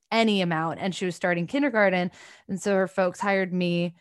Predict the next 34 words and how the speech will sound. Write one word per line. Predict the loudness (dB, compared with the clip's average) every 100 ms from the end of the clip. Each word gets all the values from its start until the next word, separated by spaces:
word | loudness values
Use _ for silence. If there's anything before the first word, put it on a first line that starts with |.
| -6
as, | -4 -2
like, | 0
a | 2
non-Armenian | 2 4 2 2 0 0 0 0
and | 2
non-Russian | 2 2 0 -2 -2 -6
speaker | -6 -6 -4 -4
to | -4
just, | -10 -8 -4
like, | -4 -6 _ _
throw | 0 6 8 8
her | 6
into | 4 2 4
the | 4
fire | 6 8 8 8 4
and, | 2
like, | -2 0
help | 4 4 6
her | 6
learn | 6 6 6
English. | 4 4 4 2 -4
And | -4
I | -2
was | -2 0
like, | 0 0 -4 -16 -20 -16 2
"This | 4 4 2
child | 0 6 6 6 4
is | 0 0
so | 4 6 6
fucking | 4 4 4 4 0
terrified, | 4 4 4 2 2 2 0
and | -4 -4
she | -6
can't | -4 0 0 0